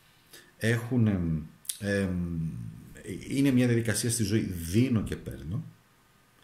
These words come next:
να φύγεις από αυτό το οποίο είναι μια εικόνα παρεξηγήσιμη και να πας, λοιπόν, στην ισορροπία, κρατάω τις ισορροπίες και κρατάω τις ισορροπίες και στο, και στο, και στα θέματα των, των σχέσεων, εντάξει;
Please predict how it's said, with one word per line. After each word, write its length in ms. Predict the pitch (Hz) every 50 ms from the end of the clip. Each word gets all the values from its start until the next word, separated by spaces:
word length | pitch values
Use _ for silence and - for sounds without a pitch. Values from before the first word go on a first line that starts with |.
| - - - - -
να 160 | - 98 92
φύγεις 480 | 92 - - - 160 185 185 175 156 -
από 140 | 117 - 98
αυτό 140 | - 113 104
το 100 | - 92
οποίο 480 | 85 - 101 101 98 90 80 73 - - - _ _ _ _
είναι 220 | - 107 110 104 95
μια 160 | 92 95 98
εικόνα 680 | 92 90 - 98 98 95 90 85 80 73 - - - - - - - - - - - _
παρεξηγήσιμη 920 | - 87 87 85 - - 104 85 80 90 90 - - 87 85 107 156 - - - - - - - _
και 140 | - 104
να 100 | 87 80
πας, 300 | 78 - - 117 117 113
λοιπόν, 260 | 113 - - 104 110 110
στην 280 | 110 - - 101 87
ισορροπία, 680 | 82 80 - - 76 76 76 - - - 104 123 156 165 - - -
κρατάω 280 | - - 82 - 101 110
τις 100 | 110 -
ισορροπίες 480 | - 95 80 80 - - 98 110 107
και 80 | 110 90
κρατάω 240 | - 90 90 95 104
τις 100 | 104 -
ισορροπίες 480 | - 82 78 78 - 107 113 113 113 - - - - - - -
και 140 | - 117
στο, 380 | 120 117 - - - 107 101 98 -
και 80 | -
στο, 160 | 110 - - -
και 180 | - - -
στα 180 | 104 - - 92
θέματα 480 | 87 - 101 98 98 98 95 98 92 -
των, 460 | - 92 92 90 87 85 85 85 82
των 160 | 82 85 80 78
σχέσεων, 460 | - - 82 71 - - - 78 78
εντάξει; 500 | 82 95 110 185 190 - - - - -